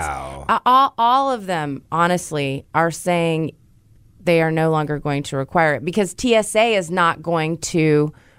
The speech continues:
Speaker 2: require it. They're not gonna come in and force it. So, you know, what are you gonna do?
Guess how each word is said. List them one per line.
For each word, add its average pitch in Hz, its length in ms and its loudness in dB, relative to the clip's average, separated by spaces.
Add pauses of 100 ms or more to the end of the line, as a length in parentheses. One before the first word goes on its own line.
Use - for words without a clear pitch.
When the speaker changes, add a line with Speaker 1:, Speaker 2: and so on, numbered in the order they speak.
Speaker 2:
require 143 580 -2
it. 92 160 -12 (200)
They're 156 180 0
not 156 220 2
gonna 151 480 -2
come 160 200 -2
in 147 160 2
and 143 160 0
force 139 380 -2
it. - 240 -4 (180)
So, 135 560 0 (160)
you 156 120 2
know, 135 160 2
what 143 100 2
are 143 60 4
you 139 60 2
gonna 135 140 2
do? 165 200 -2